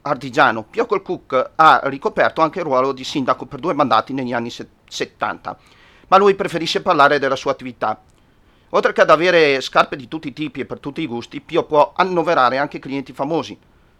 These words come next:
Uno su tutti, Tina Anselmi, eh, politica parlamentare italiana più volte annoverata tra i papabili presidenti della Repubblica. Un altro cliente molto famoso sicuramente è il politico ed europarlamentare Arnaldo Colleselli.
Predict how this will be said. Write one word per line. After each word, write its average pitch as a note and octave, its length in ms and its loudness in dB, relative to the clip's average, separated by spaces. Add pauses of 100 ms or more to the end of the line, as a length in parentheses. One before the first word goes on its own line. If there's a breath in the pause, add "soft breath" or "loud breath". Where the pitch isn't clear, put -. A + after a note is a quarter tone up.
(520 soft breath)
Uno D#3+ 200 0
su F#3+ 160 -6
tutti, E3+ 320 -10
Tina D#3+ 220 -2
Anselmi, C#3+ 520 -2 (220)
eh, C#3 240 -2
politica D3 480 -6
parlamentare C3 560 -2
italiana C3+ 460 -2
più D3 160 -10
volte C#3+ 260 -2
annoverata C3 480 -2
tra C3 120 -12
i B2+ 60 -10
papabili C3 560 -2
presidenti B2 540 -12
della B2+ 200 -2
Repubblica. B2+ 520 -8 (640 soft breath)
Un C#3+ 140 -4
altro F3+ 240 2
cliente D#3+ 340 -2
molto C#3 240 -6
famoso C#3+ 380 -6
sicuramente C3 640 -6
è D3 80 -2
il B2+ 100 -4
politico D#3 440 -6
ed A#2 100 -4
europarlamentare B2+ 960 -2
Arnaldo B2 460 -2
Colleselli. C3+ 720 -6